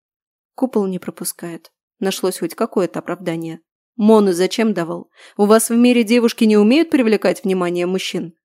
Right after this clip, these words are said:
Купила бы нормальное платье, а не это жалкое подобие одежды. Обувь, причёска, макияж. Что ещё они делают со своей внешностью? Уехала бы подальше от своего круга, случайно встретилась с магом, завлекла, уговорила.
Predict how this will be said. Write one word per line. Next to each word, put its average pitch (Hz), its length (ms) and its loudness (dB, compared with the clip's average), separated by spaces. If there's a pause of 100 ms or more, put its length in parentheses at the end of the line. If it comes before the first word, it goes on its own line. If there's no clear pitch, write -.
Купила 262 340 4
бы 202 100 0
нормальное 185 480 0
платье, 196 420 0 (200)
а 220 100 2
не 220 120 6
это - 200 2
жалкое 190 340 2
подобие 190 400 2
одежды. 180 440 0 (260)
Обувь, 233 340 6
причёска, 208 500 0
макияж. 202 500 0 (240)
Что - 200 2
ещё 226 260 4
они 196 220 2
делают 180 340 2
со 170 100 -6
своей 196 220 0
внешностью? 180 600 -4 (260)
Уехала 233 440 6
бы 214 120 4
подальше 202 440 0
от 190 100 -4
своего 185 320 -2
круга, 196 340 0 (220)
случайно 233 800 2
встретилась 196 560 0
с - 80 -6
магом, 190 400 0
завлекла, 185 500 2
уговорила. 196 580 2